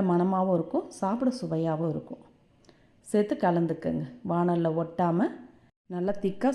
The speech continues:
சொயண்டு வரணும். பாருங்க, இது மாதிரி வாணல்லையும் ஒட்டக்கூடாது, கரண்டிலையும் ஒட்டாம நல்லா திக்கா சொயண்டு வந்ததும் அடுப்பை ஆஃப் பண்ணிடுங்க.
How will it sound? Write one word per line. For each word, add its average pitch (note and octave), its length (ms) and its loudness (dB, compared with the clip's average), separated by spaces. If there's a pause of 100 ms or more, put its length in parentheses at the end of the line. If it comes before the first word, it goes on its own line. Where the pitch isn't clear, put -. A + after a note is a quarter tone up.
சொயண்டு G#3+ 440 4 (100)
வரணும். E3+ 360 2 (1040)
பாருங்க, F3 260 2 (140)
இது F3 160 2
மாதிரி E3+ 260 2 (340)
வாணல்லையும் F3+ 520 2
ஒட்டக்கூடாது, E3 500 0 (140)
கரண்டிலையும் E3+ 540 0
ஒட்டாம E3 440 0 (680)
நல்லா F#3 240 4 (140)
திக்கா F#3+ 300 0 (100)
சொயண்டு F3 420 4
வந்ததும் D#3+ 400 2 (180)
அடுப்பை E3+ 320 0
ஆஃப் D#3 160 -2
பண்ணிடுங்க. D#3+ 420 2